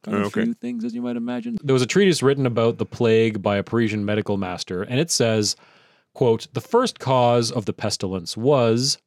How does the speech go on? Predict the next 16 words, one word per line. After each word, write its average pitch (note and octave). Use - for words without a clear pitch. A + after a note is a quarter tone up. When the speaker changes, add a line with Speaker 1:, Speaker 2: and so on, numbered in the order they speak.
Speaker 1:
the F#2+
configuration G#3+
of B2
the B2
heavens A#2
in G2+
thirteen F3+
forty-five G#2+
at G2+
one C3
hour C3+
after A#2
noon A#2
on G#2
twenty F#2+
March." -